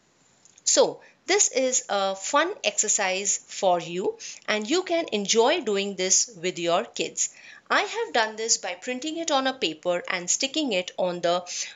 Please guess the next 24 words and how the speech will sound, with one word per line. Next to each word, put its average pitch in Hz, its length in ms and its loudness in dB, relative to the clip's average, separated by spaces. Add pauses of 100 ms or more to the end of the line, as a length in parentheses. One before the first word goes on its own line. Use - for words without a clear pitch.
(140)
door 240 320 4
of - 260 -6
my 202 180 0
kids' 220 480 0
room, - 180 -12 (340)
and 190 220 -4
they 320 200 2
do 277 200 -4
it 254 260 -2
often 196 440 -2 (540)
for 180 340 4 (200)
their 208 280 4
brain 220 300 -2
exercise. - 800 -2 (520)
So 262 180 2
here 359 220 0
I 427 200 2
come 220 220 0
to 202 120 -2
the - 200 -4
end 262 220 0
of 254 180 -2
my 226 240 0
video. 165 500 -8